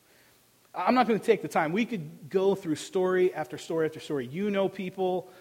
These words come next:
you probably know a pastor, someone who you've been connected with, who has been caught in some sort of sin and it's all been exposed. I, I have a whole list of friends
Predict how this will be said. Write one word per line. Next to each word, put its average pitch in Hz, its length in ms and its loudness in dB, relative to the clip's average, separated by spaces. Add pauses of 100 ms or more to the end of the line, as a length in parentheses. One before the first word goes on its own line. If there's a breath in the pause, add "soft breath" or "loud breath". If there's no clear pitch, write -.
(500 soft breath)
you 160 140 -8
probably 165 300 8
know 160 200 0
a 147 60 -2
pastor, 185 640 0
someone 170 340 -4
who 160 80 -2
you've 165 180 -4
been 160 140 -2
connected 165 460 2
with, 160 340 -4 (460 soft breath)
who 156 380 4
has 160 140 0
been - 220 -4
caught 170 480 2
in 139 100 -10
some 160 300 -4
sort 151 200 -2
of 143 80 -8
sin 151 160 -8
and 135 200 -6
it's 120 180 -12
all 147 200 -2
been 135 200 -6
exposed. 113 720 -12 (1400)
I, 185 220 0
I - 20 4
have 165 380 6 (420)
a - 40 -10
whole 240 260 0
list 170 460 6
of 131 300 -4 (400 soft breath)
friends 131 920 -2